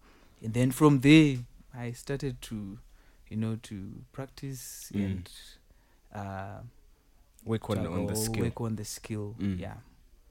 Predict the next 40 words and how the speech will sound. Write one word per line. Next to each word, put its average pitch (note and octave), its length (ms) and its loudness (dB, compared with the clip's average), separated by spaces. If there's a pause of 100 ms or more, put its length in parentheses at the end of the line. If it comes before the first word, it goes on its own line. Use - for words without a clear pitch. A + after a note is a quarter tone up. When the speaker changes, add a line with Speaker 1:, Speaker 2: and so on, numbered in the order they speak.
(680)
Speaker 2:
Well, C3 100 4
that's, - 340 6
that, C3 280 0
that's E3+ 220 8
interesting D#3+ 540 6
because A#2+ 260 4
I A#2 80 6
think, C#3+ 360 2 (400)
um, A#2 580 10 (1500)
a - 20 12
lot F3+ 160 12
of F3 100 8
people, D3 360 2
there A#2 220 6
are B2+ 40 8
a - 20 6
lot D#3+ 120 10
of E3+ 80 2
people D3 240 4
out A2 240 4
there, A2+ 160 4
a - 20 4 (100)
lot A#2+ 60 4
of B2 100 -4
young A2+ 140 0
people A2 300 -4
who A2+ 120 4
are G#2 40 4
like G2 300 -2
you, A2 140 2
whom, G#2 340 -2
Speaker 1:
Mm-hmm. A#2+ 500 -6
Speaker 2:
um, G2+ 380 2
you A#2 160 -4
know, B2 100 4
they A2 140 0
finish C#3 320 4
school C3 640 8 (360)
and A2+ 320 6
they're D3 120 8